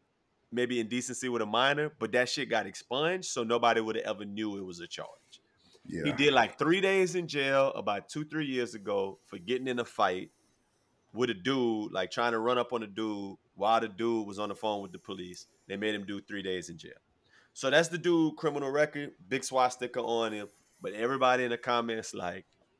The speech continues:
Speaker 1: "That's fucked up parenting." What say you, Los?
Speaker 2: <sighs> Well, when you say best friend, I like, you know, that, I don't take that term lightly.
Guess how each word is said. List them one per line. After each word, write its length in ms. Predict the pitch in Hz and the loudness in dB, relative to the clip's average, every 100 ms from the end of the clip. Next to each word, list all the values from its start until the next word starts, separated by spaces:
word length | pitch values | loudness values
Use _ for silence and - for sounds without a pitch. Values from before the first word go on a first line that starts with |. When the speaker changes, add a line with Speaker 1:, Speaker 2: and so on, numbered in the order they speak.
| _ | _
Speaker 1:
"That's 220 | 95 104 - | -2 -2 2
fucked 300 | 110 - 101 | 0 0 -8
up 160 | 92 | -8
parenting." 460 | 92 87 85 - 82 _ _ _ | -10 -12 -14 -18 -20 _ _ _
What 220 | 123 147 | 4 4
say 240 | - 135 120 | 4 2 2
you, 220 | 107 104 | 0 -6
Los? 500 | 92 - - - - _ _ _ _ _ _ _ _ _ _ _ _ _ _ _ _ | -8 -12 -16 -20 -20 _ _ _ _ _ _ _ _ _ _ _ _ _ _ _ _
Speaker 2:
<sighs> 680 | 143 151 135 104 87 69 65 - - - _ _ _ _ _ _ _ - | 4 8 8 6 2 -4 -10 -12 -18 -20 _ _ _ _ _ _ _ 4
Well, 200 | 117 135 | 10 12
when 140 | 139 | 12
you 80 | 151 | 8
say 240 | - 135 101 | 8 8 6
best 360 | 71 104 107 | 6 6 6
friend, 280 | - 104 104 | 4 6 8
I 120 | 95 | 10
like, 260 | 92 90 87 - | 8 6 4 0
you 100 | 92 | -2
know, 380 | 82 73 64 57 64 | 0 -2 -4 -6 0
that, 200 | 95 87 | 2 6
I 60 | 95 | 4
don't 180 | 92 | 4
take 140 | 85 92 | 0 0
that 200 | 85 82 | 0 0
term 360 | 90 87 82 | 0 0 2
lightly. 360 | 80 85 85 87 | 4 4 4 -4